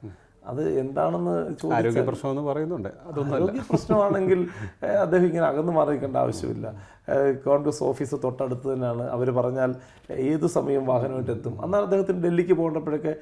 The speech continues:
Speaker 2: ഡൽഹിക്ക് അദ്ദേഹം പോകുന്നുമുണ്ട്. അപ്പോൾ ആരോഗ്യ പ്രശ്നമായിട്ടൊന്നും നമുക്ക് കാണാൻ പറ്റത്തില്ല. ഇതിനേക്കാൾ പ്രായമുള്ള ആളുകളൊക്കെ കേരളത്തിൽ സജീവമായി നിൽപ്പുണ്ട്. അപ്പം അങ്ങനൊരു മാറ്റമല്ലിത്. മനസ്സുകൊണ്ട് പുള്ളി കോൺഗ്രസിനെ, ഏ, വേണ്ട എന്ന്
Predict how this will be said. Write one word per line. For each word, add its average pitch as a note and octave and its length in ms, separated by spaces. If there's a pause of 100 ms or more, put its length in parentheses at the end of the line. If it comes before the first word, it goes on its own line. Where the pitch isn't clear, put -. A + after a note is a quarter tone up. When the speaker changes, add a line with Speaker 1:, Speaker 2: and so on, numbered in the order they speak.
(280)
Speaker 2:
ഡൽഹിക്ക് D3+ 280
അദ്ദേഹം C#3 300
പോകുന്നുമുണ്ട്. B2+ 580 (360)
അപ്പോൾ B2+ 180
ആരോഗ്യ B2 280
പ്രശ്നമായിട്ടൊന്നും E3 580
നമുക്ക് D#3 240
കാണാൻ C#3+ 280
പറ്റത്തില്ല. A2+ 540 (340)
ഇതിനേക്കാൾ C3 420
പ്രായമുള്ള D3 500
ആളുകളൊക്കെ C#3+ 420
കേരളത്തിൽ C#3+ 400
സജീവമായി C3 400
നിൽപ്പുണ്ട്. G#2+ 440 (460)
അപ്പം - 320 (240)
അങ്ങനൊരു F#3 500
മാറ്റമല്ലിത്. A2+ 760 (380)
മനസ്സുകൊണ്ട് G3 680
പുള്ളി F3+ 220
കോൺഗ്രസിനെ, D#3+ 720 (400)
ഏ, D3 200
വേണ്ട D3+ 320
എന്ന് D3+ 380